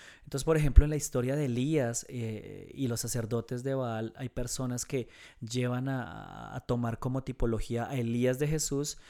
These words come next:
y a los profetas de Baal de Satanás, y bueno, cómo esto representa la victoria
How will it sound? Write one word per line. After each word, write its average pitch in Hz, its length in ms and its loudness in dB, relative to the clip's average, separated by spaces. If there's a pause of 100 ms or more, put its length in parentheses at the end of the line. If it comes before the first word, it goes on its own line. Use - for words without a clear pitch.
(280)
y 113 300 -2
a 104 340 -2
los 101 160 -6
profetas 113 380 -4
de 127 120 0
Baal 117 400 0
de 123 80 -4
Satanás, 127 800 -2
y 113 80 -6
bueno, 107 400 -2
cómo 131 380 2
esto 127 260 -2
representa 117 540 -2
la 117 100 0
victoria 113 600 -4